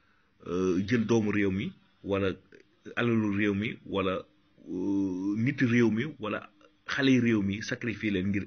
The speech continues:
in-, benn intérêt bi nit, wala benn intérêt, benn, benn mekk, benn, benn, benn, benn machine bu fi nekk, machine politique bu fi nekk. Ñu ànd kook yow président Macky Sall ba nga gagné.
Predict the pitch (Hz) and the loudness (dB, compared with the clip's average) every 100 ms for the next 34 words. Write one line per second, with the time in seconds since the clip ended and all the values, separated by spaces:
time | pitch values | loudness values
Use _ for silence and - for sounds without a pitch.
0 | - 82 113 120 120 113 131 120 110 98 | -6 -10 -4 -2 -2 0 -2 0 -2 0
1 | 120 117 104 101 98 107 107 107 - 113 | -4 -4 -6 -6 -4 -6 -6 -10 -6 -6
2 | 107 104 90 98 104 92 110 110 113 113 | -2 -2 0 -2 -2 -2 -2 -2 -4 -6
3 | - 104 107 110 95 104 107 101 107 92 | -6 -4 -2 -2 0 0 -2 -4 -4 -2
4 | 107 107 101 123 117 98 92 78 78 - | -4 -2 -2 -2 -2 -4 -6 -8 -10 -12
5 | 101 104 95 98 87 82 87 69 - _ | -10 -8 -8 -10 -12 -14 -12 -14 -14 _
6 | _ _ - - - - _ 92 87 104 | _ _ -20 -20 -20 -20 _ -10 -4 -2
7 | 98 98 95 90 87 92 92 90 87 90 | -2 -4 -4 -4 -4 -6 -6 -6 -6 -6
8 | 98 92 92 85 - 82 85 82 78 | -6 -6 -6 -8 -10 -8 -8 -8 -12